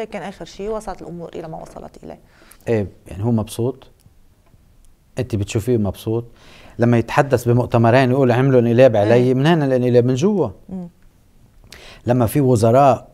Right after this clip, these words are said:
Speaker 2: ما بقى يردوا على الأشخاص اللي، خليني أقول، ما بدي أقول يعني زكوهم أو
Speaker 1: سموهم، ليه؟
Speaker 2: سموهم.
Speaker 1: مم.
Speaker 2: ما بيردوا.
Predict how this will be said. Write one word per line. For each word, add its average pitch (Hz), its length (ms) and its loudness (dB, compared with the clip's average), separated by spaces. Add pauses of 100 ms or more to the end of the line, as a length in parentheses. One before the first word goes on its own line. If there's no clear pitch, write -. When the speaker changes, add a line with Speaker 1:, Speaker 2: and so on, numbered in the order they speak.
(260)
Speaker 2:
ما 135 100 0
بقى 131 200 2
يردوا 131 360 2
على 123 260 2
الأشخاص 127 580 -2
اللي، 131 420 0 (380)
خليني 135 340 -4
أقول، 139 180 -4
ما 143 100 0
بدي 135 240 -2
أقول 120 360 -2
يعني 113 500 -4 (180)
زكوهم 127 760 -2
أو 135 340 0
Speaker 1:
سموهم، 269 480 -4
ليه؟ 233 100 -10
Speaker 2:
سموهم. 156 580 0
Speaker 1:
مم. 95 80 -6 (560)
Speaker 2:
ما 151 140 -2
بيردوا. 131 440 -2